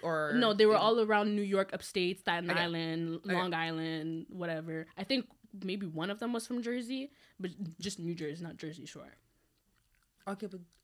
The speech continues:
Speaker 1: okay, okay, okay, okay.
Speaker 2: So they, they need to learn, work.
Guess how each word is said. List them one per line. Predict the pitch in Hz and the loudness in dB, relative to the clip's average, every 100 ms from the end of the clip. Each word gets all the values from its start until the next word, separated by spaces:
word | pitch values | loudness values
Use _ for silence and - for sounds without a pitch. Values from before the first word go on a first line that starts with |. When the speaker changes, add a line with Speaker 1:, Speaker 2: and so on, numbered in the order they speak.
| 185 | -18
Speaker 1:
okay, | 175 196 | -16 -16
okay, | 156 | -14
okay, | 156 - | -14 -14
okay. | - - | -14 -14
Speaker 2:
So | - 214 185 | -6 -2 -2
they, | 180 196 | 0 -2
they | 185 175 196 | -2 -4 -2
need | 202 202 | -2 -4
to | 214 | -6
learn, | 180 170 170 175 175 | -2 -2 -2 -2 -2
work. | 180 175 175 | -2 -2 -2